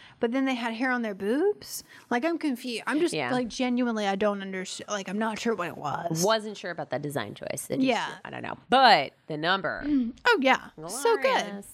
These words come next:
Speaker 1: They did such a great job.
Speaker 2: And it
Speaker 1: And
Speaker 2: was, um, oh gosh, I'm gonna blank on her name. The, the, the,
Speaker 1: Oh, yeah, the
Speaker 2: the
Speaker 1: M C.
Speaker 2: mermaid, the mermaid D J.
Speaker 1: Yeah, she's
Speaker 2: She,
Speaker 1: great.
Speaker 2: she's on
Speaker 1: She was
Speaker 2: Glee.
Speaker 1: great. Yeah.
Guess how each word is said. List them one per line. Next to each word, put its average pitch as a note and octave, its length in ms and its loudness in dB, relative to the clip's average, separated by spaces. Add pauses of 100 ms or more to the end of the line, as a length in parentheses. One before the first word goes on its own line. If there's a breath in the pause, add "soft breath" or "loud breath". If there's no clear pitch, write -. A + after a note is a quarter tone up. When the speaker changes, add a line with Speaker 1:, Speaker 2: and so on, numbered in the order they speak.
(160)
Speaker 1:
They D#4+ 120 4
did G4 140 2
such A4+ 220 0
a - 20 -10
great B3 180 0
job. E3 280 -8 (100)
Speaker 2:
And B3 120 0
it A#3 40 2
Speaker 1:
And A3 100 -2
Speaker 2:
was, B3 240 0
um, A#3+ 480 2
oh E3+ 300 -6 (120)
gosh, D3 380 -4
I'm C#3+ 80 -10
gonna C#3 140 -6
blank E3 300 -2
on F3+ 100 -2
her F3+ 160 -4
name. F3 380 -2 (420 loud breath)
The, G3 440 -2
the, F#3+ 220 0 (100)
the, D#3+ 140 0
Speaker 1:
Oh, G#3+ 60 4
yeah, G#3 240 2
the G#3 80 -2
Speaker 2:
the G3+ 80 -2
Speaker 1:
M G#3+ 160 2
C. A3 40 2
Speaker 2:
mermaid, G#3+ 520 4
the G3+ 140 -2
mermaid F3+ 520 -2
D E3+ 160 -2
J. C#3+ 420 -2
Speaker 1:
Yeah, F3+ 280 -6
she's D#4 200 -4
Speaker 2:
She, G#3 140 -2
Speaker 1:
great. G#3+ 300 -4
Speaker 2:
she's A#3+ 180 0
on B3 120 2
Speaker 1:
She A3+ 40 -2
was G3 80 -8
Speaker 2:
Glee. G#3 240 -2
Speaker 1:
great. F3 260 -6 (180)
Yeah. F#3 260 -2